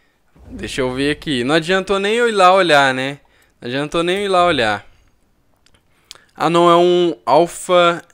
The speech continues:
Alfa Giulia. Não conheço esse carro. E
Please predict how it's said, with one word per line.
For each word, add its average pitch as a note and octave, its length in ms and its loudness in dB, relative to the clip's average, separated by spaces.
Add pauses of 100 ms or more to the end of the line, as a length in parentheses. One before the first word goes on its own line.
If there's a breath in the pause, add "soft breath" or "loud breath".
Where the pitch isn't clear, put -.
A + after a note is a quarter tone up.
(760)
Alfa C#3+ 520 -2 (140)
Giulia. C3 640 -2 (1300 soft breath)
Não B2 320 -4
conheço C#3+ 380 -6
esse - 160 -12
carro. G#2+ 300 -2 (440 soft breath)
E F3 180 -4